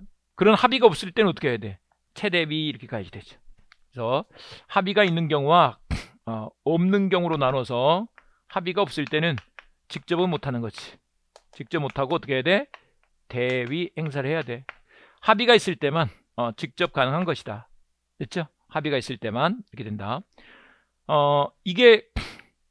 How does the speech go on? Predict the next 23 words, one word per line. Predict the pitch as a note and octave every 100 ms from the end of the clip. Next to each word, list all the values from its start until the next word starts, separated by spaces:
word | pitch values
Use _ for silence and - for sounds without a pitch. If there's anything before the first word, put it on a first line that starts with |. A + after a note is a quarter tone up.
| _
채권 | - B3 - B3+
양도 | A#3 A3 G3+
방식으로 | G#3 F#3 F#3+ G3+
안 | D3
되는데 | D#3 F#3+ C#3 D3 C#3 A2 F#2+ - _ _ _
다시 | A#2 - A#2 B2+ D#3+ A3 _ - _ _ _ -
여기서는 | D3 D3 F#3+ G3
채권 | - A3+ A3+
양도 | G#3 G3+
방식으로 | F#3+ E3+ G3+
안 | E3
되는 | C3+ C3
게 | E3+ B2 _ _ _ _
이렇게 | C3 -
매매일 | A2+ A2+ D3 A#3+ G#3+
때 | - C3 B2 E2+ _ _ _ _ _
서로 | - C4 A3
지금 | A3 A#3+ F3+ - _ _ _ -
계산이 | G#3+ A3+ B3
아직 | B3+ A3+
덜 | - G3+
끝났단 | A3+ C4+ C4+ A#3+
말이에요. | F3 C#3+ F#3+ D#3 G2+